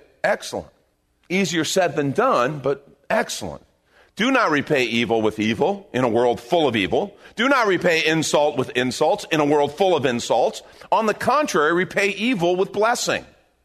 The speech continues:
because to this you were called, so that you may inherit a blessing." And now he's quoting, he's quoting from Psalm thirty-four.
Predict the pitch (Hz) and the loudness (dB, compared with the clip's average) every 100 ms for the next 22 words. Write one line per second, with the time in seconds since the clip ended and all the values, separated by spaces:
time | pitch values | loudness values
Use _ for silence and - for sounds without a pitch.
0 | _ _ - - 107 95 - - 104 165 | _ _ -10 0 0 0 -10 -10 -4 -2
1 | 208 - 110 101 - 117 92 87 87 - | -2 -4 -6 -6 0 2 4 2 -2 -14
2 | _ _ _ - 120 110 117 101 104 147 | _ _ _ -6 -4 -2 -2 -4 -4 -2
3 | 120 120 - 202 196 - - _ _ _ | 0 -2 -2 -2 -2 -10 -16 _ _ _
4 | _ _ - 123 131 - - 147 214 202 | _ _ -6 -4 -4 -10 -6 -2 0 -2
5 | - 190 156 98 - 208 190 147 156 143 | -2 -2 -2 -4 -4 -4 -4 -6 -4 -2
6 | 131 113 - 80 - | -4 -4 -4 -4 -4